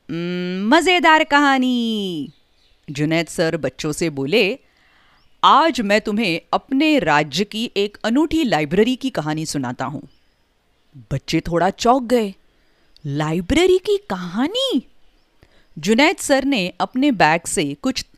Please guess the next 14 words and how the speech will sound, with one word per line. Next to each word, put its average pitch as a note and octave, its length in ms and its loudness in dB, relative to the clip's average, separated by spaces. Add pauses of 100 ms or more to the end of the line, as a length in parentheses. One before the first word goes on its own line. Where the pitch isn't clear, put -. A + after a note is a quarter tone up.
(240)
तस्वीरें D4+ 580 2
निकालकर E3 600 -2
बच्चों F#3+ 600 -2
की C4+ 140 -4
ओर D#3+ 240 -4
बढ़ाई। D3+ 500 -2 (560)
बच्चे B3+ 600 0
उन G#3 160 0
तस्वीरों G#3 520 2
को F3+ 320 -2
गौर F#3 440 2
से C#4+ 220 0
देखने F#3 420 0
लगे। C#3 340 -6